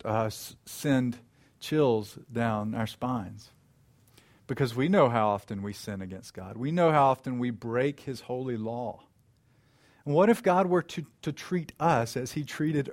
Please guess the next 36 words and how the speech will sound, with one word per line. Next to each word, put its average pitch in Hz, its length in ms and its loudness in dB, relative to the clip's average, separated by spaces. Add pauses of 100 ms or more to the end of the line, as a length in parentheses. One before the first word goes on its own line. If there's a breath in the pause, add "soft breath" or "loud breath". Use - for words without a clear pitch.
Ur 131 420 -2
and 127 180 -4
Onan, 120 480 -8 (260 soft breath)
or 131 220 -6
others 180 360 4
in 185 120 2
the 170 80 2
Bible 151 440 4
who 147 200 0
encountered 151 760 0 (280 loud breath)
this 160 200 6
holy 180 500 4
God 135 520 6 (240 loud breath)
and 139 180 2
received 156 640 0
his 135 240 -2
wrath? 123 540 0 (300 soft breath)
The 143 80 -4
truth 226 420 4
of 151 80 4
the 143 80 4
matter 160 360 4
is, 143 180 2
this 185 200 2
is 190 220 -2
what 139 340 2
each 175 260 -2
one 165 160 2
of 143 140 4
us 123 200 2
has 131 160 -2
deserved 131 560 0
by 127 180 4
our 135 100 -2
own 175 180 0
sinfulness. - 840 -6